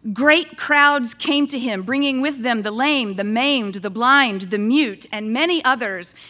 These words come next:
They put them at his feet, and he cured them, so that the crowd was amazed when they saw the mute speaking, the maimed whole,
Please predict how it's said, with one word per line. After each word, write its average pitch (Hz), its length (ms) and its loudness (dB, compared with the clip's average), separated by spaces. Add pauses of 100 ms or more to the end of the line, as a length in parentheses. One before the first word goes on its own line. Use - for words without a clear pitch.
(260)
They 247 120 -2
put 339 220 -4
them 320 120 -2
at 262 120 2
his 233 200 -6
feet, 359 380 -4
and 233 160 -2
he 320 260 -6
cured 330 520 -6
them, 175 420 -6 (260)
so 294 320 0
that 277 220 0
the 226 100 -8
crowd 302 560 -4
was 226 180 -6
amazed 208 840 -4
when 185 140 -8
they 208 120 -6
saw 233 540 -4 (260)
the 196 120 -8
mute 220 320 -6
speaking, 320 720 -4 (180)
the 202 120 -4
maimed 269 460 0
whole, 302 600 0